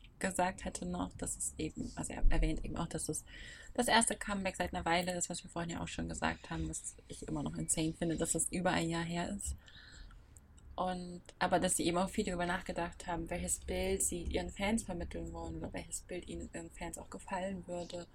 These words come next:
Und dass sie eben nicht als N C T one two seven immer die gleiche Musik machen wollen. Und wir haben es schon öfter über quasi so unique Sound-Elemente oder einfach, ein, dass man ja manchmal immer hört, das ist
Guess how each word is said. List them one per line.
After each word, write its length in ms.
Und 220
dass 120
sie 100
eben 260
nicht 240
als 160
N 160
C 100
T 160
one 100
two 120
seven 260
immer 160
die 120
gleiche 260
Musik 340
machen 320
wollen. 340
Und 200
wir 120
haben 100
es 80
schon 140
öfter 360
über 380
quasi 580
so 140
unique 500
Sound-Elemente 1120
oder 280
einfach, 340
ein, 320
dass 140
man 100
ja 80
manchmal 260
immer 220
hört, 340
das 180
ist 180